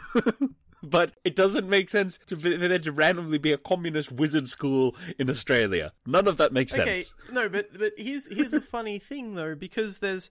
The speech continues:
Speaker 2: like, it's similar to political parties, there is only one house.
Speaker 1: All right, so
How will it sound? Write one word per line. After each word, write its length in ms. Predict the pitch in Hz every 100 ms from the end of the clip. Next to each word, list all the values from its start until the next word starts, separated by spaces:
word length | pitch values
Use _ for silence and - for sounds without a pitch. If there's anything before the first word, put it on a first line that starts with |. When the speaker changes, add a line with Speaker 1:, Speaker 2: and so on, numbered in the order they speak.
| -
Speaker 2:
like, 240 | 185 180
it's 180 | 180 202
similar 340 | - 262 233 196
to 160 | 196
political 480 | - 190 220 208 190
parties, 480 | - 160 156 165 -
there 200 | 175 175
is 120 | 170
only 240 | 202 190
one 240 | 160 175 170
house. 640 | 175 214 - - - - -
Speaker 1:
All 100 | 147 135
right, 160 | 131
so 260 | - 147